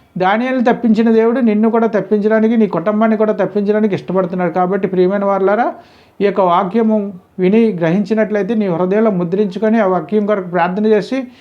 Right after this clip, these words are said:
"ఇట్టి వాగ్దానం నా జీవితంలో కూడా దయచేయమని" పరిశుద్ధాత్మ దేవుడిని అడగాలి. అడిగినప్పుడు నీకు పరిశుద్ధాత్మ దేవుడు చేయడానికి ఇష్టపడుతున్నాడు. కాబట్టి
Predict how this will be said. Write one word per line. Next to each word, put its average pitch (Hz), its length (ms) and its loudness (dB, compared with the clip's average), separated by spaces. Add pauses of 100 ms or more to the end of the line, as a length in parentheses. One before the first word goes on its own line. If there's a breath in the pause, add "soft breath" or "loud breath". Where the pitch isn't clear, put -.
(300 loud breath)
"ఇట్టి 196 160 -2
వాగ్దానం 185 480 2
నా 202 140 4
జీవితంలో 226 500 2
కూడా 220 180 0
దయచేయమని" 214 640 2
పరిశుద్ధాత్మ 208 640 -2
దేవుడిని 208 360 0
అడగాలి. 165 500 -2 (460 soft breath)
అడిగినప్పుడు 220 520 0
నీకు 233 220 0
పరిశుద్ధాత్మ 208 600 0
దేవుడు 208 300 0 (140)
చేయడానికి 208 360 2
ఇష్టపడుతున్నాడు. 196 580 -2
కాబట్టి 202 540 -4